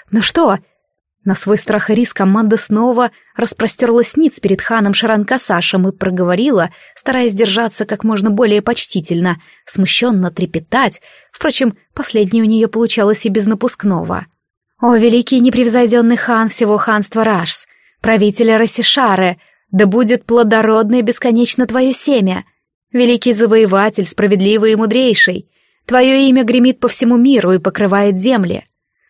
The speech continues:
Позволь молить тебя о безграничной чести, о которой только может мечтать простая и недостойная твоего внимания наложница». Аманда мысленно перебирала слова, пытаясь прикинуть,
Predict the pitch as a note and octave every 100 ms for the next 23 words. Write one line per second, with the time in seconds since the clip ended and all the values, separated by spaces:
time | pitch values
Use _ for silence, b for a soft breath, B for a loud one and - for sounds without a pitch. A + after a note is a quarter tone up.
0 | _ B3 A#3 A3 D4+ C#4 D4 C#4+ C4+ C#4+
1 | C4 B3+ A3+ G#3 A#3+ A#3+ A3 A#3 A3 -
2 | A#3+ F#3 - - F3 G3 A3+ A3 b b
3 | b - B3+ - C4+ A#3+ C4 C4 B3+ C4
4 | A#3+ - - A3+ - G#3+ G#3 - G#3 G#3+
5 | G#3+ G#3 G#3 - A#3+ A#3+ F#3 F3+ F#3 F#3+
6 | G3+ G3 F#3 G#3 G3 F3+ F3+ G3 B3+ F3
7 | F3 - - - - F#3+ G3+ B3+ G3+ F#3+
8 | C#4 - G#3 G3 G3+ G3+ B3 A3 F#3 -
9 | F#3 A#3 C#4 F#3+ G#3+ G3+ - A#3 D4+ A3
10 | F3+